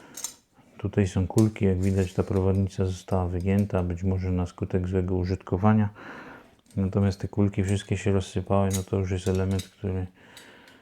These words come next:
być może i można naprawić, natomiast na pewno nie jest to opłacalne. Tak więc, jak widzicie,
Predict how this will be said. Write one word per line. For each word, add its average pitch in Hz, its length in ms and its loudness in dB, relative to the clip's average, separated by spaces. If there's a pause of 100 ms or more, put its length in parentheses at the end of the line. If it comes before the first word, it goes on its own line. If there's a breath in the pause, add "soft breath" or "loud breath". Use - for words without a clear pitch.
(520 loud breath)
być 98 180 2
może 104 360 4
i 110 40 6
można 110 360 6
naprawić, 90 440 0
natomiast 92 400 0
na 98 120 0
pewno 95 300 2
nie 98 120 6
jest 95 180 0
to 98 80 8
opłacalne. 90 540 4 (1120 loud breath)
Tak 104 160 6
więc, 104 160 6
jak 104 140 4
widzicie, 104 560 6